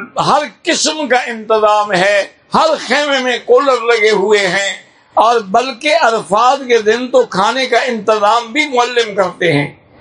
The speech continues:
مکتب والوں کی طرف سے کھانا دیا جاتا ہے تاکہ حاجی زیادہ سے زیادہ عبادت میں مشغول رہے، اس کو کھانے کی فکر نہ ہو، کھانا اس کو وقت پہ مل جائے گا۔ تو بہرحال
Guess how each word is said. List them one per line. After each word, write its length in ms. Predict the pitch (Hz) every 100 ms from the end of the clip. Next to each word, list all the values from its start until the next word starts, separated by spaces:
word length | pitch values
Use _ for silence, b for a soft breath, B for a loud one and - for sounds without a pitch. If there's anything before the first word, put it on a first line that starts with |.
| -
مکتب 360 | 180 208 - 294 285
والوں 260 | 240 233
کی 160 | 226 220
طرف 240 | 208 202
سے 120 | 160 190
کھانا 340 | 160 202 196 185
دیا 180 | 180
جاتا 400 | 170 170 165 170
ہے 180 | 156 165 - b b
تاکہ 340 | - 208 214 202
حاجی 400 | 170 233 254 226
زیادہ 360 | 196 277 285
سے 240 | 262 233 233
زیادہ 280 | 220 220 214
عبادت 600 | - 190 196 196 196 180
میں 80 |
مشغول 480 | 180 170 147 165 156
رہے، 260 | 160 160 185 - b b
اس 200 | - 202
کو 140 | 254 214
کھانے 400 | 165 220 294 277
کی 160 | 220
فکر 260 | 170 - 180 160
نہ 60 | 165
ہو، 240 | 156 156 - B B
کھانا 300 | 165 220 254
اس 220 | 208 165
کو 100 | 196
وقت 320 | 214 226 226
پہ 60 | 247 254
مل 180 | 277 240
جائے 280 | 233 240
گا۔ 160 | 226 220 - _ _ _ _
تو 120 | 214
بہرحال 720 | 196 277 294 320 226 226 233